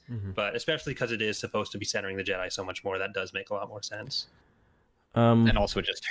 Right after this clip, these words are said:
Speaker 3: hurts.
Speaker 2: Yeah. <laughs>
Speaker 1: Alex, you're, you're running low on time here, right?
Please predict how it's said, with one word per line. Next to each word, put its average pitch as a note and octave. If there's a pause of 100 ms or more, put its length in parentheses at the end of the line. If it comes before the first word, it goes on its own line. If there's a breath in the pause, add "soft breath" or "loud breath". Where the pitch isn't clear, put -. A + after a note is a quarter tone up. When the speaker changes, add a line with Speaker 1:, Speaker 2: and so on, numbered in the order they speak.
(100)
Speaker 3:
hurts. - (300)
Speaker 2:
Yeah. -
<laughs> -
Speaker 1:
Alex, C3
you're, D#3
you're C3
running B2+
low A#2
on A2
time A2
here, G#2
right? C3